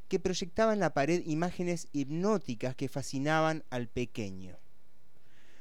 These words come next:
Retrospectivamente, Dalí asegura haber visto en esas fotografías et-, estereoscópicas una niñita rusa, la futura Gala,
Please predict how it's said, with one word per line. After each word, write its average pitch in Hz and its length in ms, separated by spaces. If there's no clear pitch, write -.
Retrospectivamente, 196 1080
Dalí 156 340
asegura 180 560
haber 175 320
visto 160 560
en 143 220
esas 208 300
fotografías 135 840
et-, 123 140
estereoscópicas 117 1300
una 190 380
niñita 165 680
rusa, 127 600
la 98 140
futura 120 440
Gala, 117 460